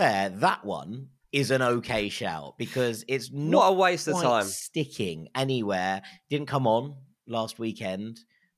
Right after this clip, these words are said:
Speaker 1: for Union Berlin. Now, they obviously play tonight ahead of this being released, and if he plays ninety minutes in the Champions League and smashes it,
Speaker 2: <laughs>
Speaker 1: then that's gonna look like a really weird take. But just the way that it's not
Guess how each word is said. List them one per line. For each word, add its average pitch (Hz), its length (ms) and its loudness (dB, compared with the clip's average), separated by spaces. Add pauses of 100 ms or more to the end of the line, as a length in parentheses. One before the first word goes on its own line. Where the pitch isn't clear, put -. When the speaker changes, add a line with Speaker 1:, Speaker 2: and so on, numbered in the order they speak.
Speaker 1:
for 107 500 2
Union 113 200 -2
Berlin. 104 260 0
Now, 110 100 0
they 110 100 -4
obviously 127 320 -6
play 117 220 -4
tonight 110 360 -2
ahead 101 220 -6
of 92 80 -8
this 101 160 -8
being 98 380 -4
released, 92 360 -8
and 98 80 -12
if 101 80 -10
he 101 100 -8
plays 101 260 -4
ninety 98 240 -4
minutes 92 260 -10
in 98 60 -10
the 95 80 -10
Champions 95 420 -8
League 92 240 -8
and 90 100 -10
smashes - 440 -6
it, 139 260 0 (120)
Speaker 2:
<laughs> - 120 -16
Speaker 1:
then 110 140 -2
that's 104 160 -2
gonna 107 180 -2
look 101 120 -4
like 98 140 -8
a 110 40 -6
really 98 200 -4
weird 92 260 -4
take. 69 380 -6 (320)
But 107 340 0 (460)
just - 320 -2
the 147 100 -4
way 156 260 2
that 143 120 -4
it's 131 160 -8
not 143 180 -2